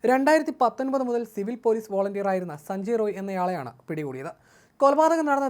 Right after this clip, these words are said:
ദിവസത്തെ ഇയാളുടെ ചില നിർണായകമായ സി സി ടി വി ദൃശ്യങ്ങൾ പോലീസിന് ലഭിച്ചിരുന്നു. എന്നാൽ പോലീസിന്റെ അന്വേഷണം തൃപ്തികരമല്ലാത്തതിനാൽ കേസ് സി ബി ഐക്ക് വിടണമെന്ന് മാതാപിതാക്കൾ ആവശ്യപ്പെട്ടതിനെ തുടർന്ന് കൊൽക്കത്ത ഹൈക്കോടതി കേസ്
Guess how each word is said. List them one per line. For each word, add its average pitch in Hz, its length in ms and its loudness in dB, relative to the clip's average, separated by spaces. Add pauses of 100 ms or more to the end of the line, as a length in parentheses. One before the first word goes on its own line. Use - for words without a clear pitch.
ദിവസത്തെ 233 280 -4 (120)
ഇയാളുടെ 214 360 0
ചില 208 100 -4 (100)
നിർണായകമായ 196 640 -4
സി 180 180 -6
സി 208 120 -12
ടി 208 80 -6
വി 202 120 -6
ദൃശ്യങ്ങൾ 185 420 -6
പോലീസിന് 180 400 -6
ലഭിച്ചിരുന്നു. 143 380 -14 (500)
എന്നാൽ 339 160 4 (120)
പോലീസിന്റെ 254 480 4
അന്വേഷണം 220 360 -4 (100)
തൃപ്തികരമല്ലാത്തതിനാൽ 214 960 -2 (140)
കേസ് 208 320 -2
സി 208 160 -8
ബി 226 80 -4
ഐക്ക് 220 180 -8
വിടണമെന്ന് 196 400 -6 (120)
മാതാപിതാക്കൾ 196 640 -2
ആവശ്യപ്പെട്ടതിനെ 190 600 -6
തുടർന്ന് 175 280 -4 (320)
കൊൽക്കത്ത 285 360 2
ഹൈക്കോടതി 226 480 -2
കേസ് 196 240 -2